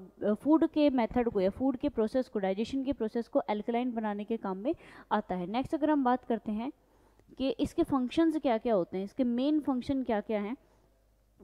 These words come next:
तो इसके main function कुछ इस तरीके से हैं, अ, make the foo-, food medium basic, मतलब food का जो medium है, जो digestion का medium है, उसको ये basic बनाता है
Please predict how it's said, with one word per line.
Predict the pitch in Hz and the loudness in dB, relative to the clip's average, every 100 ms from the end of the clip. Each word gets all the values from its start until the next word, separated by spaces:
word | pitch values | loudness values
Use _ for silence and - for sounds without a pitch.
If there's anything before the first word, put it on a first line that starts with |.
| 220 | 2
तो | 254 | 4
इसके | 262 311 | 6 4
main | 277 294 | 4 2
function | 294 294 277 311 | 2 2 2 2
कुछ | 302 302 - | 2 0 -2
इस | 277 | 0
तरीके | 269 233 220 269 | 0 0 0 -2
से | 254 | -2
हैं, | 233 302 - - - | -4 -6 -10 -20 -6
अ, | 214 | -2
make | 233 269 302 | 2 2 2
the | 262 | 4
foo-, | 320 - 285 - 233 226 | 2 2 -2 -2 -6 -6
food | - 269 294 | -2 2 4
medium | 294 262 233 220 254 262 | 4 2 0 0 2 2
basic, | 202 202 - 185 | 0 0 -4 -8
मतलब | 202 247 | -2 -2
food | - 285 | 2 2
का | 285 302 | 4 2
जो | 285 | 4
medium | 254 226 254 220 | 0 0 -2 -2
है, | 175 | -2
जो | 190 | 0
digestion | 202 202 - 262 | 0 0 -2 -4
का | 262 | -4
medium | 247 220 202 240 | -2 -2 -2 -2
है, | 240 | -2
उसको | 269 - 285 | -6 -4 -2
ये | 294 | 0
basic | 208 214 277 226 | 0 -2 -4 -4
बनाता | 226 208 | -4 -4
है | 240 | -4